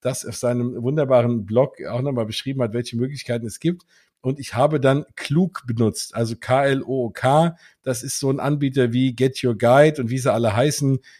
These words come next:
die irgendwie so Ticket-Reseller sind. Und das hat sehr, sehr gut funktioniert. Ich hab's darüber gekauft, hab dann so einen Voucher bekommen, hab dann auch gedacht, "Boah, ich hoffe, das gibt jetzt da keinen Stress. Ich hoffe, das funktioniert wirklich. Wie willst du denn einem Japaner, der dich nicht versteht, erklären, wie du das gekauft hast?" Und so, ich so, "Gott, oh Gott, oh Gott."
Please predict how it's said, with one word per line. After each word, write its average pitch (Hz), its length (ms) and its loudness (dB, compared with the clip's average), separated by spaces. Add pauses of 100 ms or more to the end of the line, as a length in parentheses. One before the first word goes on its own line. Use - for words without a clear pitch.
(140)
die 139 100 -2
irgendwie 131 380 0
so 120 100 0
Ticket-Reseller 131 960 2
sind. 131 440 0 (360)
Und 131 460 2 (220)
das 143 260 2
hat 135 180 4
sehr, 143 180 4
sehr 175 120 4
gut 156 180 2
funktioniert. 160 560 2
Ich - 80 -2
hab's 151 140 -2
darüber 135 300 2
gekauft, 160 460 0
hab 135 120 -6
dann 127 100 -4
so 117 80 -2
einen 123 80 0
Voucher 135 340 2
bekommen, 139 360 0
hab 120 100 -2
dann 123 140 -2
auch 131 180 -4
gedacht, 113 380 -2
"Boah, 120 280 2 (220)
ich - 80 -12
hoffe, 127 140 -4
das 120 160 -4
gibt - 180 -8
jetzt - 180 -4
da 123 100 4
keinen - 180 -4
Stress. 170 340 -2
Ich - 60 -4
hoffe, 107 140 -4
das 113 120 -8
funktioniert 113 460 -8
wirklich. 160 340 -2 (220)
Wie 113 100 0
willst 156 220 -2
du 135 60 2
denn 120 120 0
einem 123 100 0
Japaner, 123 540 2
der 123 120 0
dich 143 220 -8
nicht 180 140 -6
versteht, 139 460 -4
erklären, 139 580 2
wie 143 80 -6
du 139 100 -8
das 127 140 -4
gekauft 170 500 -8
hast?" 135 220 -6
Und 131 80 -14
so, 131 140 -6
ich 127 100 -10
so, 131 220 -16
"Gott, - 240 -16
oh 143 40 -10
Gott, 139 220 -6
oh 135 40 -8
Gott." 143 200 -4